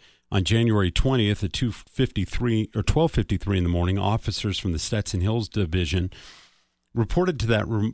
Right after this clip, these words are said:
reported, uh, domestic disturbance in that area. Initial reports that the male threatened a female with a knife. When the first responders arrived,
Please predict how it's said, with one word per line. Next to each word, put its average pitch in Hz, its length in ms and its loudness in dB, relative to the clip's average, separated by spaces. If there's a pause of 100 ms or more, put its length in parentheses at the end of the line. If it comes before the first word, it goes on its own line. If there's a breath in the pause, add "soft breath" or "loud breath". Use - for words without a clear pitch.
reported, 107 840 -2
uh, 98 220 2
domestic 104 560 -4
disturbance 101 880 -2 (640)
in 113 480 2
that 104 240 2
area. 98 320 0
Initial 113 380 0
reports 113 500 0
that 101 120 -6
the 98 60 -2
male 104 300 2
threatened 104 340 -2
a 85 100 -2
female 117 460 0
with 85 200 -2
a - 20 -2
knife. 107 440 0
When 98 100 2
the 87 60 -2
first - 320 -4
responders 107 600 0
arrived, 110 600 2